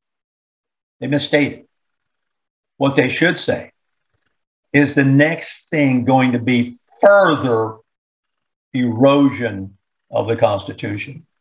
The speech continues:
Because to do all that, none of it's in the Con-, it's nowhere in the Constitution. Rights of L G B T Q W X Y, not in the Constitution.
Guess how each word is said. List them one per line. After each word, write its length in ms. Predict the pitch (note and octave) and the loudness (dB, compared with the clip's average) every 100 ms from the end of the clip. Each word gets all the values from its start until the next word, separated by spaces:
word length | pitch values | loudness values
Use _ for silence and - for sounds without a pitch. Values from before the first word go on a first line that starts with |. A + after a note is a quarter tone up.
| _ _ _ _ _ _ _ _ _ _ _ _ _ _ - | _ _ _ _ _ _ _ _ _ _ _ _ _ _ 0
Because 380 | D3+ G3+ G3 | 4 4 4
to 80 | D#3 | 0
do 280 | A#2 D3+ D4 | -2 2 2
all 320 | D#4+ G3+ - | 4 2 2
that, 340 | A3 G3+ - - _ _ _ _ _ _ _ _ _ _ _ _ _ _ | 0 -2 -4 -6 _ _ _ _ _ _ _ _ _ _ _ _ _ _
none 300 | B2+ D3 B3+ | 0 2 4
of 80 | F#3 | 2
it's 160 | B2 F3+ | -2 0
in 140 | A#3 | 0
the 80 | A#3 | 0
Con-, 200 | - - | -2 -2
it's 140 | D3 | 0
nowhere 480 | D3 B3+ D#4 C#4 G3+ | 4 4 4 2 2
in 120 | F#3 | 0
the 80 | D#3 | -4
Constitution. 720 | - D3 C#4+ - C#4 B2+ A#2+ _ _ _ _ _ _ _ _ _ _ _ _ _ - | 0 2 2 -2 -4 -4 -4 _ _ _ _ _ _ _ _ _ _ _ _ _ -4
Rights 380 | C3 D#3+ F3 - | 2 4 2 0
of 140 | C3 C3 | -2 2
L 260 | D3 D#3+ | 4 2
G 300 | B2 C#3 C#3 | 2 2 2
B 240 | C#3 C3+ C3 | 2 0 2
T 280 | C#3 B2+ | -2 0
Q 200 | - C3+ | 0 2
W 280 | C3 B2+ A#2+ | 2 0 2
X 160 | B2 - | 0 -2
Y, 120 | - | -2
not 300 | C#3 G3+ B3+ | 2 4 4
in 100 | C4+ | 2
the 60 | - | 0
Constitution. 600 | B2+ G#2+ - G#2 - | -4 -4 -12 -18 -20